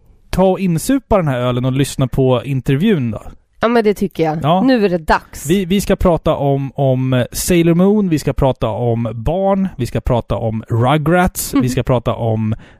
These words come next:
Speaker 1: Pokémon,
Speaker 2: Mm.
Speaker 1: vi ska prata om hur det är att dubba och hur det var att dubba barnfilm på nittiotalet. Så att det här är en intervju som var väldigt, väldigt, eh, kul att göra. Det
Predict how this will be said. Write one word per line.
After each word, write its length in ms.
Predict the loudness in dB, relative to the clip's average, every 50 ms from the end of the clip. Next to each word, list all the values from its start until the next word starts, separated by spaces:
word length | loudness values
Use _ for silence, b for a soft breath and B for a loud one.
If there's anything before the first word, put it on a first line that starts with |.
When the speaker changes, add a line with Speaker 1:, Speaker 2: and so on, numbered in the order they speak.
| B B
Speaker 1:
Pokémon, 760 | -2 -2 -2 0 0 -2 -2 0 -2 -2 -2 -2 -4 -4 -6 -8 b b b
Speaker 2:
Mm. 180 | -4 -2 -2 0 -2
Speaker 1:
vi 60 | -2
ska 120 | -2 -2 0
prata 220 | 0 0 0 -2
om 40 | 0
hur 140 | 0 0 0
det 100 | -2 -4
är 280 | -6 -4 -2 -2 0 0
att 140 | 0 -2 -2
dubba 480 | -2 0 0 0 0 -2 -2 -2 -2 -2
och 280 | -2 -4 -4 -6 -6 -4
hur 180 | 0 0 0
det 60 | 0
var 360 | 0 0 2 2 2 2 0 -2
att 60 | -4
dubba 540 | -2 -2 -2 -2 -2 -2 -4 -4 -4 -4 -6 -10 _ _ -14
barnfilm 840 | -8 -4 -2 -2 -2 -2 -4 -4 -4 -2 -2 0 0 -2 -6 -8 -10 -8
på 300 | -4 -2 -2 -2 -2 -2
nittiotalet. 840 | -2 0 0 0 -2 _ -6 -4 -2 0 2 2 0 0 -2 -4
Så 60 | -6 -6
att 140 | -8 -10 B B B B
det 120 | B 0
här 140 | 2 2 2
är 40 | 2
en 80 | 0
intervju 360 | -2 -4 -2 0 0 0 0
som 140 | 0 -2 -2
var 240 | 0 0 0 0 -2 _ _ _ _ -12
väldigt, 440 | -6 -2 0 0 0 0 -4 -6 -4
väldigt, 600 | -4 -2 -2 -2 -2 -4 -4 -6 _ _ -4 -2
eh, 300 | 0 0 0 0 0 -2 -4 _ _ -4
kul 340 | 0 2 2 2 0 -2 -6 -6
att 200 | -8 -6 -2 0
göra. 380 | 0 2 2 2 0 -2 -4 B B B B B B B B
Det 120 | 0 2